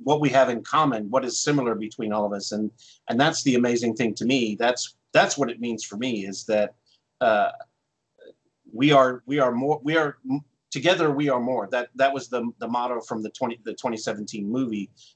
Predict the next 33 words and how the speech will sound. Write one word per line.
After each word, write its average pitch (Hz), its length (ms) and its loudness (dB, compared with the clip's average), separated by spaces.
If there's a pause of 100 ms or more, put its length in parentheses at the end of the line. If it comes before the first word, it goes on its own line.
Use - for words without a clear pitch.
(120)
And 120 160 0
that, 123 180 -4
that 139 160 6
really 147 220 4
is 131 140 2
true 175 260 2
as 123 120 0
far 117 200 0
as, 113 140 -4
like, 107 260 2 (400)
the - 80 -6
Power 127 240 6
Rangers 110 320 -4
family. 120 380 -4
Together 120 600 0 (120)
we 120 140 -4
are 104 120 -2
more. 101 420 -4 (340)
And, 110 440 -2 (140)
uh, 113 440 2 (1600)
that's 156 300 4
the 160 100 -4
one 139 220 2
thing 135 180 -2
that 123 140 -2
I 120 80 -2
keep 123 240 -6
coming 123 240 0
back 131 240 0
to, 113 340 -2
uh, 113 240 2
whenever 113 400 -6
somebody 107 560 -4